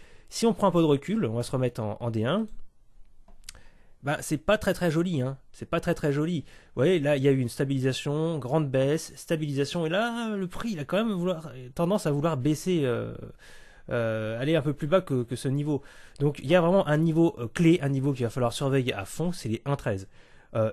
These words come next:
il est possible qu'on ait un rebond à nouveau et que ça fasse un double bottom pour repartir après la hausse. Donc ça, c'est,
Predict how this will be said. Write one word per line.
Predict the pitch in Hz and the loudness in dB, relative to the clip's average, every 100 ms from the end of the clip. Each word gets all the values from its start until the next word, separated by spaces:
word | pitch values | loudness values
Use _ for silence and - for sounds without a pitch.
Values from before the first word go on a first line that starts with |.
| - | 0
il | 180 | 2
est | |
possible | 185 175 170 | 2 0 0
qu'on | 156 | 2
ait | 151 147 - | 2 2 0
un | 135 | 2
rebond | 135 127 139 123 | 4 4 2 2
à | |
nouveau | 120 123 131 135 | 2 2 4 4
et | |
que | 113 | 2
ça | - 117 | -4 0
fasse | 104 98 | 2 2
un | 110 | 0
double | 117 135 127 | 0 2 4
bottom | 123 120 127 127 104 - | 6 4 6 4 4 -2
pour | 113 | -2
repartir | 107 117 - 127 104 | 0 -2 -2 -2 -2
après | - 107 | -2 -4
la | 92 113 | -2 -2
hausse. | 240 - | -2 -2
Donc | 101 | -4
ça, | - | -6
c'est, | 104 - 107 | -8 -6 -8